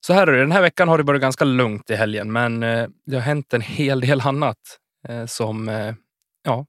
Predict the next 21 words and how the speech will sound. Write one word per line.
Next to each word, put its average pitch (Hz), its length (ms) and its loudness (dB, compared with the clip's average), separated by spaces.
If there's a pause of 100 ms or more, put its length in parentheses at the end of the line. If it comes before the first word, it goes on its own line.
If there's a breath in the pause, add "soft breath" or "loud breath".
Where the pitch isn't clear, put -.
(100)
kretsar - 360 -4
kring 131 200 -4
discgolf 135 420 -2
helt 110 140 -4
enkelt. 107 340 -10 (640 loud breath)
Och, - 340 -6
eh, 123 420 4
därför 165 280 2
väljer 165 240 0
vi 160 60 0
den 151 100 0
här 156 80 2
veckan 151 200 -2
att 143 60 -2
släppa 147 180 0
två 143 200 2
avsnitt. 139 380 -4
Ett 139 220 -4
med 135 120 -2
våran, 131 440 0
eh, 127 240 0